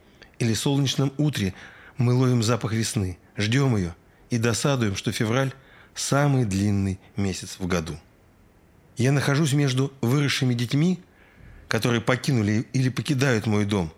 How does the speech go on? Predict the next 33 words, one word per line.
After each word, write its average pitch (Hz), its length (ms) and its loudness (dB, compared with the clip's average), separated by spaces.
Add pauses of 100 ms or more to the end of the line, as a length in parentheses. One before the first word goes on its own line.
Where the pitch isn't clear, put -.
(180)
и 123 80 -2
между 127 300 0
внуками, 131 400 0
которых 110 380 -2
пока 117 240 0
нет. 110 300 -2 (640)
И 135 60 0
я 143 160 2
одинаково 143 560 2
не 120 100 2
готов 120 320 0
к - 60 -16
тому, 135 280 2
что - 160 -4
дети 139 220 0
такие 139 320 0
взрослые, 127 520 -2 (880)
и 104 80 0
к - 100 -4
внукам 113 460 0 (540)
не 104 180 0
готов. 107 340 -2 (1080)
И 117 60 -2
я 139 120 2
потерялся 151 500 2
между 143 260 0
поколениями. 107 760 0 (640)
Своего 135 380 0
поколения 139 540 2
я 123 180 2
не 127 100 2
чувствую 143 340 -2
своим. 123 420 0